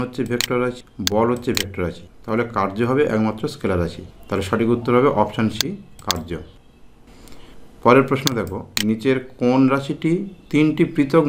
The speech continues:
মৌলিক রাশি দ্বারা গঠিত? গতিবেগ, দ্রুতি, ত্বরণ, ভরবেগ। এখানে গতিবেগের মধ্যে দুটি মৌলিক রাশি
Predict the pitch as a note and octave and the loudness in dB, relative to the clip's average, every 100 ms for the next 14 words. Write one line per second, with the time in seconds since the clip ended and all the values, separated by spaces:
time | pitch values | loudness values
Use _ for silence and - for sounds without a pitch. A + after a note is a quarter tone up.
0 | C3+ B2+ C3 B2 A#2 C3+ B2+ C3 G2+ F2 | 6 6 6 6 4 4 4 4 4 0
1 | E2 C#2+ - - - - - G2 G#2+ C3+ | -2 -6 -10 -18 -20 -20 0 4 6 6
2 | B2+ D3+ D#3 C3 G#2+ A2 A2+ A2+ D3 D#3+ | 6 4 2 -6 -2 0 0 0 -2 -4
3 | - G#2+ G#2 A#2+ F3 - - F2+ G2 F2+ | -2 0 2 0 -2 -10 -12 -2 0 0
4 | D#2+ - - - - - - - A2 B2+ | -2 -8 -16 -20 -20 -20 -16 0 2 2
5 | G#2 A2+ A2+ C3+ C#3 D3 C#3+ C#3 B2 A#2+ | 4 2 4 4 6 4 4 2 2 2
6 | C3+ B2+ B2 B2 A2+ G#2 | 4 6 6 6 4 4